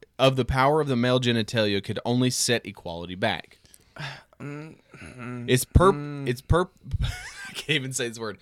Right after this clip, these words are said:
Speaker 1: Perpetuating the sta-, the sta-, the standard idea of patriarch-, patriarchal society. God, I can't talk today. And normalizing locker room culture that's been used to excuse a lot of bad behavior from men. It's meant to be funny,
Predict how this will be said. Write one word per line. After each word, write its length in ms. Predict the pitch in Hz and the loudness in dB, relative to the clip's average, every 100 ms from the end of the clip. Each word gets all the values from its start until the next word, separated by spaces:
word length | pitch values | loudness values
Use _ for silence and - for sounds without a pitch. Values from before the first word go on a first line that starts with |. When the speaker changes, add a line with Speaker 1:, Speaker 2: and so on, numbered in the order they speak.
| - - - _ - | -20 -20 -20 _ 0
Speaker 1:
Perpetuating 760 | 143 190 202 156 123 107 113 - - _ - | 4 6 6 8 6 6 0 -4 -20 _ -10
the 160 | 127 | -4
sta-, 400 | 113 - - 151 - | 0 2 6 6 4
the 120 | 135 | 0
sta-, 280 | 123 151 139 - | 2 2 0 -2
the 120 | 117 | -2
standard 360 | - 151 165 - | 2 2 2 2
idea 460 | 135 127 113 110 | 2 2 0 0
of 360 | 80 101 101 - | 0 0 -2 -2
patriarch-, 640 | 135 131 135 117 113 113 _ - | -2 0 0 2 0 -2 _ -8
patriarchal 1200 | 127 131 - 139 - - 110 117 117 - 110 107 | -4 -4 -4 -10 -10 -4 -2 -2 -6 -10 -8 -6
society. 640 | - 98 - 117 110 87 | -6 -4 0 2 2 -2
God, 120 | 90 | -4
I 40 | 104 | -4
can't 160 | 85 | -6
talk 160 | 117 135 | -10 -12
today. 220 | - 85 - - - - | -10 -12 -12 -20 -20 -8
And 160 | - 117 | 0 4
normalizing 680 | 135 151 127 117 110 113 107 | 6 6 4 4 4 0 -2
locker 360 | 98 104 104 101 | -2 0 0 -2
room 220 | 98 95 | -4 -4
culture 500 | 117 104 98 - 73 - _ _ _ _ _ _ - | -2 -2 -2 -10 -12 -16 _ _ _ _ _ _ -6
that's 180 | 131 120 | -2 0
been 160 | 120 117 | 2 4
used 200 | 127 123 | 4 4
to 80 | 139 | 0
excuse 360 | 113 117 110 | 0 -2 -2
a 80 | 101 | 0
lot 160 | 98 98 | 0 0
of 80 | |
bad 200 | 92 92 | 0 0
behavior 400 | 95 98 92 87 | -2 -2 -4 -4
from 260 | 87 87 87 | -10 -10 -8
men. 280 | 85 - 98 _ - - | -8 -10 -16 _ -20 -12
It's 160 | 104 | -2
meant 240 | 120 156 156 | 2 2 0
to 80 | |
be 140 | 147 135 | 0 0
funny, 560 | - 135 117 101 101 | 2 2 2 -2 -4